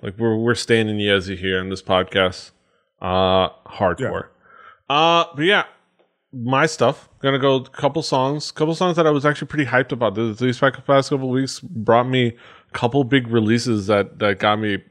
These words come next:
Speaker 1: excited and hyped. Uh,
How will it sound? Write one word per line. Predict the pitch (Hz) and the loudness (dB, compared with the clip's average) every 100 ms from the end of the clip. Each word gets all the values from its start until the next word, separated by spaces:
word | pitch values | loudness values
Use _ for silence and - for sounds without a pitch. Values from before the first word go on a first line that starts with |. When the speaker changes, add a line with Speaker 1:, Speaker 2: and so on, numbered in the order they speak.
| - | -12
Speaker 1:
excited | 104 - 95 107 104 92 - _ - | -12 -6 0 0 0 -8 -10 _ -18
and | 101 | -10
hyped. | - 107 - - _ _ - _ _ 104 | -2 -2 -2 -14 _ _ -20 _ _ -2
Uh, | 104 104 104 104 101 101 98 | 2 2 4 4 4 2 0